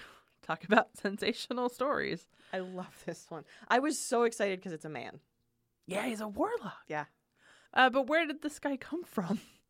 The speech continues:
Speaker 1: So as we said earlier, the tale of the warlock goes that his wife died and he buried her in his front yard. Three teenagers accidentally walked all over her, and he hanged them from Dice Road Bridge as punishment.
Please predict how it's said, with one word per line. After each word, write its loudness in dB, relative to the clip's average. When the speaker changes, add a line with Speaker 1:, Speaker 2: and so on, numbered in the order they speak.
Speaker 1:
So 4
as 8
we 6
said 4
earlier, 4
the -4
tale 2
of 2
the 2
warlock 2
goes -2
that -2
his -2
wife -2
died 2
and -4
he -2
buried -2
her -2
in -4
his -8
front -4
yard. 0
Three 2
teenagers -2
accidentally -2
walked 0
all 8
over 6
her, 4
and -4
he -2
hanged -4
them -2
from -6
Dice 0
Road -2
Bridge -4
as -10
punishment. -6